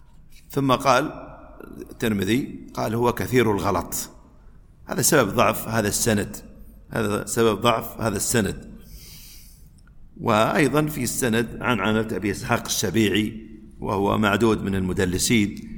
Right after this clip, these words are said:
إذن في السند فيه ضعف، لذلك ضعف هذا الحديث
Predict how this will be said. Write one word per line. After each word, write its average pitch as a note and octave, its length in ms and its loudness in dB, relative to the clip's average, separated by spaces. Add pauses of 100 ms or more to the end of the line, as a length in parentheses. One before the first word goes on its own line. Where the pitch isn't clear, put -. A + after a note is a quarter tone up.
(180)
إذن G3+ 180 -6
في - 60 -8
السند A2+ 400 -2
فيه G2 260 -4
ضعف، A2 320 -4 (460)
لذلك A2 380 2
ضعف G#2+ 420 0
هذا F#2 340 -2
الحديث F#2+ 500 -2